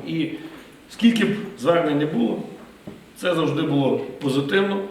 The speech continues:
професійно, якісно і максимальна допомога була надана. Тому я завжди це відзначаю, завжди всім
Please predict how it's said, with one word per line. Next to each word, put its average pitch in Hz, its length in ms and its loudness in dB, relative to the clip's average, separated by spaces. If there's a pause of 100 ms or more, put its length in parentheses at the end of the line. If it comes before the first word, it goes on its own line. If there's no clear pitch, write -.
(160)
професійно, 143 680 -2 (320)
якісно 190 540 0 (560)
і 180 260 -2 (100)
максимальна 151 880 4
допомога 135 760 2 (680)
була 151 240 4
надана. 117 440 2
Тому 160 640 4
я 165 180 4
завжди 160 300 2
це 147 140 0
відзначаю, 143 640 2
завжди 131 240 0
всім 143 200 -4